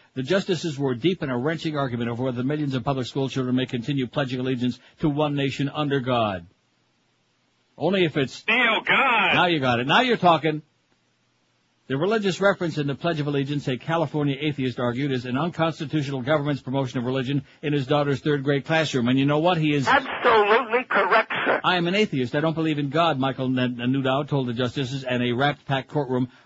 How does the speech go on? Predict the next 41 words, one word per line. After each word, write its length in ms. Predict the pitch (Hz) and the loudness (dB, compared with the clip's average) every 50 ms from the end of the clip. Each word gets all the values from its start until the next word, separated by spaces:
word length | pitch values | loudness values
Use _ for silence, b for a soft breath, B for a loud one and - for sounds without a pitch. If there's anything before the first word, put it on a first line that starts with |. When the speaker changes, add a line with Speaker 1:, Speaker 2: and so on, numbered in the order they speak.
| b | b
Speaker 1:
arguing 380 | - 160 175 165 160 165 160 147 | 0 0 2 2 0 0 0 0
with 180 | 139 131 - | 0 -2 -2
passion 340 | - 160 175 180 175 - 170 | -2 0 0 0 0 -2 -2
and 100 | 143 131 | -4 -2
personal 360 | - 165 165 151 - 139 135 | -2 -2 -2 -2 -2 -2 -2
asides, 440 | 127 113 - 127 113 110 107 120 117 b b b b | -2 -2 -2 -2 0 0 -2 -2 -4 b b b b
unusual 440 | 127 143 156 185 202 180 147 147 139 | -4 -2 0 0 0 0 0 0 0
for 140 | 117 139 131 | 0 -2 -2
the 80 | 123 | -2
dry, 240 | 120 120 131 135 143 | -2 -2 0 0 0
cerebral 500 | 135 - - 139 135 156 156 139 131 127 | -2 -2 -2 -2 0 0 0 -2 -2 -2
high 200 | 113 127 131 127 | -2 -2 -2 -4
court. 360 | 117 - 156 156 135 107 - - _ _ _ _ _ _ _ | -2 0 0 0 0 0 -4 -10 _ _ _ _ _ _ _
Oh, 120 | - 131 135 | -2 0 0
yeah, 180 | 120 113 113 | 2 0 0
they're 140 | 107 117 131 | 0 -2 -2
real 160 | 143 156 143 | -2 -2 -2
cerebral. 500 | 135 - 110 110 120 117 104 85 73 - _ _ _ _ _ _ _ _ _ _ _ _ _ _ _ _ - | -2 -2 0 0 0 0 -2 -4 -8 -12 _ _ _ _ _ _ _ _ _ _ _ _ _ _ _ _ -6
I 60 | 127 | -4
like 160 | 151 156 143 | -4 -2 -2
when 140 | - 131 113 | -2 -2 -2
Clarence 340 | - - 143 139 127 113 - | -2 -2 -2 0 -2 -2 -4
Thomas 320 | - 131 131 127 113 104 | -4 -2 -2 -2 -2 -2
goes 300 | - 117 107 104 101 - _ - | -2 -2 -2 -2 -4 -6 _ 0
like 800 | 302 330 339 349 311 330 339 339 311 330 226 - - 123 - | 4 6 6 8 8 8 8 8 6 4 4 2 0 0 2
that. 280 | - 127 127 117 87 - - _ _ _ _ _ _ _ _ _ _ _ _ _ _ _ _ _ _ _ _ _ _ _ _ | 2 2 0 0 -2 -6 -12 _ _ _ _ _ _ _ _ _ _ _ _ _ _ _ _ _ _ _ _ _ _ _ _
"Every 280 | 147 185 233 240 240 208 | 2 2 4 4 2 0
school 320 | - - - 220 214 185 | -2 -2 0 0 2 2
morning, 320 | 160 143 143 147 156 160 160 | 2 0 -2 -2 -2 0 0
my 160 | 151 139 135 | 0 0 -2
child 340 | 127 - - 165 170 170 156 | -2 0 0 2 2 2 0
is 140 | 139 117 | 0 0
asked 240 | 156 151 151 143 - | 0 0 0 -2 -4
to 100 | 139 127 | -6 -6
stand 340 | - - - 175 165 156 147 | -6 -4 -2 -2 -2 0 0
up, 200 | 143 135 117 - | 0 -2 -2 -2
face 240 | - 170 170 160 - | -2 -2 -2 -2 -2
that 280 | - 156 143 123 - | 0 0 0 0 -2
fag, 320 | - 151 139 131 131 135 123 | 0 0 2 2 0 -2 -4
a 60 | 139 | -6
flag, 440 | - - 160 147 139 127 123 120 | -4 -2 0 0 2 0 -2 -4